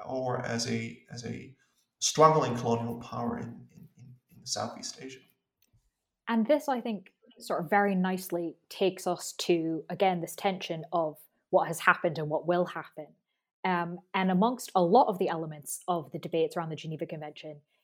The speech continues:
Speaker 2: is a struggle around universal jurisdiction versus state sovereignty. Um, and it seems to have played out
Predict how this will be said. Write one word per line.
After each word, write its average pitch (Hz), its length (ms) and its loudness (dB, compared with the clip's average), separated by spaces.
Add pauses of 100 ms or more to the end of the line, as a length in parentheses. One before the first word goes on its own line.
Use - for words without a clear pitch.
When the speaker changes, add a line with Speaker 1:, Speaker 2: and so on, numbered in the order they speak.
(140)
Speaker 2:
is 175 340 2
a 180 60 -6
struggle 214 380 4
around 185 380 2
universal 208 580 6
jurisdiction 196 720 2
versus 175 300 -2
state 175 360 0
sovereignty. 156 520 -4 (560)
Um, 165 340 -2 (140)
and 160 320 0
it - 180 -10
seems 220 320 4
to 196 140 6
have 185 200 -2
played 185 300 4
out 170 200 -2